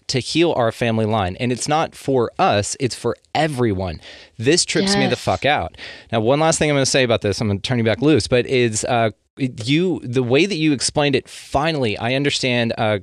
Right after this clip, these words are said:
Speaker 1: quantum entanglement. Have you ever heard of this concept in quantum physics?
Speaker 2: A little bit, yeah.
Speaker 1: So it's when the idea goes is that two particles that are separated, they're, they're twin particles, okay? And they're separated over the entire universe. It,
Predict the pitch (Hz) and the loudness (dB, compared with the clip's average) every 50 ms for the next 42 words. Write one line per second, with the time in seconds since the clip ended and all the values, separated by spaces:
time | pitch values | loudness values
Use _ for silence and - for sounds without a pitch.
0 | - _ - - - 135 135 131 127 127 123 120 113 - - 127 117 110 - 123 | -6 _ -12 -4 0 0 2 2 2 0 0 -2 -4 -4 -2 -2 -2 -2 -2 -2
1 | 123 113 104 98 92 82 - 101 117 113 120 123 127 123 131 123 120 120 - - | -2 -2 -2 -2 -2 -4 -4 -4 -2 -2 -2 -2 0 -2 -2 -2 -2 -4 -4 -4
2 | - 127 117 117 - - - - 113 101 - - 120 113 113 - 131 123 131 123 | -4 -4 -4 -2 -4 -4 -4 -4 -6 -6 -4 -4 -4 -4 -4 -4 -4 -4 -4 -6
3 | - - - _ _ _ _ _ _ _ _ _ _ _ _ _ _ - 262 240 | -8 -14 -20 _ _ _ _ _ _ _ _ _ _ _ _ _ _ 2 4 6
4 | 233 233 233 196 196 190 - 202 185 190 196 190 180 - - _ - - 127 120 | 6 4 4 2 2 0 0 0 0 0 -2 -4 -6 -10 -14 _ -2 0 0 0
5 | 117 - 147 135 131 131 120 117 113 117 131 147 160 160 143 147 135 120 110 117 | 0 0 0 2 2 2 2 2 2 2 2 2 2 2 2 2 2 2 2 0
6 | 117 107 117 117 113 110 - - 156 151 - - 147 131 117 - 123 117 113 104 | 0 0 0 0 0 0 0 -2 -2 0 0 0 0 0 0 0 0 0 2 2
7 | 107 110 104 - - 127 120 - - 101 95 - 90 101 101 101 98 101 - - | 0 0 0 0 0 0 0 0 -2 -2 -2 0 0 0 0 0 -2 -4 -6 -10
8 | - 110 107 104 98 95 - _ - - - 147 147 143 135 - 131 113 95 87 | -4 -2 -2 -2 -2 -4 -6 _ -8 -4 -2 -2 0 -2 -2 -2 -2 -2 -2 -4
9 | - - 78 - - 90 95 110 107 117 123 - - - - _ - 110 113 113 | -6 -8 -6 -6 -6 -6 -4 -2 -2 -2 -2 -4 -10 -20 -20 _ -4 0 0 2
10 | 107 - - 160 156 - 156 147 139 135 120 127 120 123 120 123 120 113 107 - | 2 2 2 2 2 2 2 2 2 2 2 2 2 2 0 0 0 -2 -2 -2
11 | 131 156 151 127 127 151 147 101 85 82 76 - - 104 92 | -2 0 0 0 0 0 -2 -2 -2 -4 -4 -4 -6 -6 -8